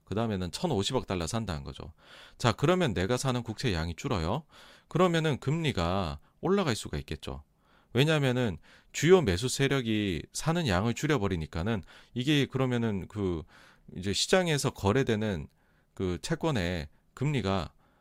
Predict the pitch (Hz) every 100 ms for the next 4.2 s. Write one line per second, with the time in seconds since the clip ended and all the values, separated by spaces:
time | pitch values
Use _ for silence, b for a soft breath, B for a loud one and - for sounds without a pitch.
0 | b - 80 - 147 135 107 110 135 151
1 | 135 - 98 85 69 67 65 67 71 _
2 | b b - 151 170 151 135 - 190 185
3 | 139 156 127 107 95 - 139 87 80 78
4 | 87 143